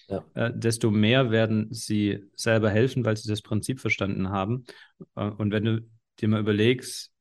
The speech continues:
Speaker 2: so ganz grundsätzlich im Leben, ähm, wie, was für ein Gefühl entsteht, wenn du jemandem hilfst.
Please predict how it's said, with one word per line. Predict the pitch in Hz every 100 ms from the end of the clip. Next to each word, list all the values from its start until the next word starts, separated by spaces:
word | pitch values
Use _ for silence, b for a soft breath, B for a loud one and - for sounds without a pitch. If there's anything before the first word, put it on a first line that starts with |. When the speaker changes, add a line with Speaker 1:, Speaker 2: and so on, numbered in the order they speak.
| _ _ _ _ _
Speaker 2:
so | - 113 110
ganz | 110 127 -
grundsätzlich | - 123 123 127 - 127 - -
im | - 117
Leben, | 104 113 135 139 139 - _ _ 123
ähm, | 110 113 -
wie, | 123 117 123 131 131 - _ _ _ 117 - _ _ - 117 _
was | - 127
für | 131
ein |
Gefühl | 120 113 156 165
entsteht, | 147 127 - 135
wenn | 123 120
du |
jemandem | 120 113 110 104
hilfst. | 110 107 - -